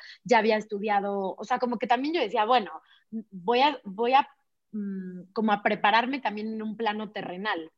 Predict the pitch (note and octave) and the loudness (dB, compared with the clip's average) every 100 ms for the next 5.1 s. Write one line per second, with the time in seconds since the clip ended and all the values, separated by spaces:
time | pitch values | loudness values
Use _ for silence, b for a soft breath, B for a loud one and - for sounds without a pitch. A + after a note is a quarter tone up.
0 | _ G3+ D#4 G4+ B B A#3 A3 A#3+ A#3 | _ -4 -4 -4 B B -6 -4 -2 -4
1 | A#3 A#3 A#3 A3+ A3 - D#4 C#4+ C4 B3+ | 0 0 4 2 2 -2 -2 -2 -4 -6
2 | B3+ B3+ B3 F#3+ G#3+ G#3+ G#3 F#3+ F3+ b | -6 -6 -8 -4 2 2 2 -2 -6 b
3 | b b _ - B3+ D#4+ A#3+ - A3+ B3+ | b b _ -8 -6 -6 -8 -4 0 2
4 | G3+ F#3 A3+ A3 A3 A3+ A#3+ C4 A#3 A3 | 2 0 -2 -2 -4 -4 -4 -2 -2 -4
5 | G#3 | -6